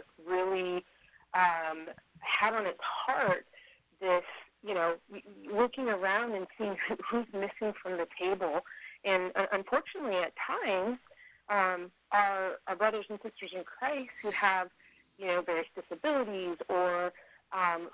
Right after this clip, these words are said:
who are what we call, um, neurodivergent, so just their brains work, um, kind of a little bit differently than maybe typical brains, right? Um, it, it's sometimes hard for, um, them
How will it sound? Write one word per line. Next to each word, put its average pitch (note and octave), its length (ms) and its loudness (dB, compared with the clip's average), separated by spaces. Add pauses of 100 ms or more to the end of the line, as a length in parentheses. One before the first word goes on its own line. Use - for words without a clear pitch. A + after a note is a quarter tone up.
who G#3 100 0
are F#3+ 280 6
what F#3 260 0
we G3 140 -8
call, E3+ 460 0 (300)
um, F3 200 0
neurodivergent, F#3+ 840 2 (480)
so F3 380 2
just F3 120 -6 (340)
their F#3 220 2
brains F3+ 340 -2
work, F3+ 180 2 (180)
um, F3+ 440 2
kind F#3 140 -2
of F3 100 0
a - 20 2
little F#3 160 2
bit F3+ 140 -2
differently A3+ 500 -2 (400)
than F3+ 400 0
maybe F3+ 300 0
typical A#3 320 0
brains, C4+ 380 0
right? A#3+ 200 2 (400)
Um, F#3 420 2 (180)
it, A3+ 220 0
it's A#3 140 2 (680)
sometimes A3 760 -2 (100)
hard G#3+ 680 2 (600)
for, F#3+ 680 2 (400)
um, F#3 260 0 (200)
them A#3+ 360 0